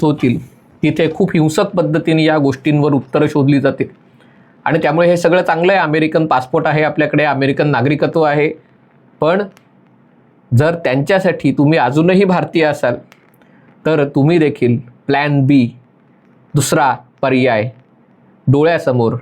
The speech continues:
ठेवायला हवा. आणि त्याच्यासाठीच ही जी अल्फ्रेड ड्रेफसची गोष्ट आहे, किंवा ज्याला ड्रेफस अफेअर म्हणतात, अशी गोष्ट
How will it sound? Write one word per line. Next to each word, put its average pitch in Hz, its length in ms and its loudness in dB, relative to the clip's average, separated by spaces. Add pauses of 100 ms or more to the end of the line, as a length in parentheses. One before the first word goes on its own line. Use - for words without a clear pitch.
(320)
ठेवायला 139 400 0
हवा. 139 280 0 (480)
आणि 190 200 -2
त्याच्यासाठीच 151 760 -2 (160)
ही 147 100 2
जी 156 340 2 (920)
अल्फ्रेड 139 400 0
ड्रेफसची 151 480 0
गोष्ट 180 300 0
आहे, 151 200 2
किंवा 143 260 0
ज्याला 135 280 0
ड्रेफस 131 440 0
अफेअर 156 220 0
म्हणतात, 139 320 0 (1900)
अशी 135 240 0
गोष्ट 139 380 0